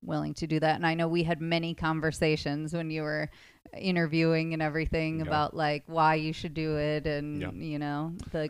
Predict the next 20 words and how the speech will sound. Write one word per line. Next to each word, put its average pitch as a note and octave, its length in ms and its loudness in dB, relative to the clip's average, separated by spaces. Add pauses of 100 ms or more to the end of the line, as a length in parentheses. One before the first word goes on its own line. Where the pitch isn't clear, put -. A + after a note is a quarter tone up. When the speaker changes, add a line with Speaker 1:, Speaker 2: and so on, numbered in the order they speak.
Speaker 1:
pros E3+ 380 6
and E3+ 140 2
the E3+ 60 2
cons F3 680 0
and, D#3+ 360 -4
and D#3+ 160 -4
all D#3+ 160 0
of D#3 120 -2
Speaker 2:
Totally. - 0 -
Speaker 1:
that C#3+ 240 -2
things, D#3+ 480 -8
Speaker 2:
Yeah. G#2 300 0
Speaker 1:
too. - 100 -10
Speaker 2:
And B2+ 180 -2
it D#3 140 -4
was, E3+ 180 -6
like, D3 300 -2
not, B2+ 280 -4
like, A#2+ 400 -2 (300)
I, A#2 220 -2